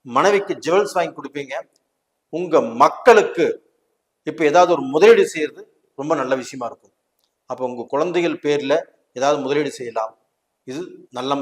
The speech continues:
நல்ல மாதிரியா இருக்கும். அப்ப உங்களுடைய வளர்ச்சி அப்படிங்கிறது, உங்களுடைய வளர்ச்சியை பார்த்து, நீங்க மேல வரக்கூடாது,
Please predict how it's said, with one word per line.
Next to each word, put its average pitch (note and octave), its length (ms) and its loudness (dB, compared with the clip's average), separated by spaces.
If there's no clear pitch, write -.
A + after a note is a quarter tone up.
நல்ல C#3 200 0
மாதிரியா C#3 320 2
இருக்கும். - 320 -6
அப்ப C#3+ 220 -6
உங்களுடைய D#3+ 480 -2
வளர்ச்சி G3 500 4
அப்படிங்கிறது, D#3 540 0
உங்களுடைய D#3 380 -2
வளர்ச்சியை F3+ 880 2
பார்த்து, F#3+ 520 8
நீங்க E3 260 -2
மேல F#3 320 6
வரக்கூடாது, E3+ 560 4